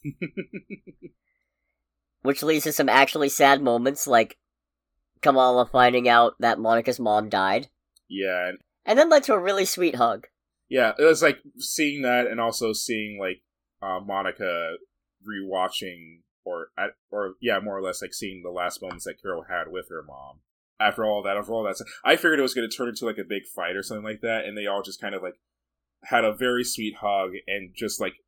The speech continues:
Speaker 1: actual understanding is like, "Oh, healthy communication, it's such a nice thing." <laughs>
Speaker 2: Yeah, no.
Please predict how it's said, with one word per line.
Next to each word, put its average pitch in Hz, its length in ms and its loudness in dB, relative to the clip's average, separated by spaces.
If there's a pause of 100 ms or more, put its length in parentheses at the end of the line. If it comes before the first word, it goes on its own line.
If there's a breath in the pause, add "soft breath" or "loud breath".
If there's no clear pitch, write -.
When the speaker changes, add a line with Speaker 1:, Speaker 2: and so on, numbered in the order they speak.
Speaker 1:
actual 107 480 -2
understanding 98 580 -8
is 92 160 -12
like, 98 220 -6 (460)
"Oh, 139 340 4
healthy 175 360 2
communication, 107 760 -8
it's - 160 -14
such 160 200 -4
a 123 60 -8
nice 95 280 -6
thing." 80 320 -12 (180)
<laughs> 240 200 6
Speaker 2:
Yeah, 254 340 12 (200)
no. 240 400 8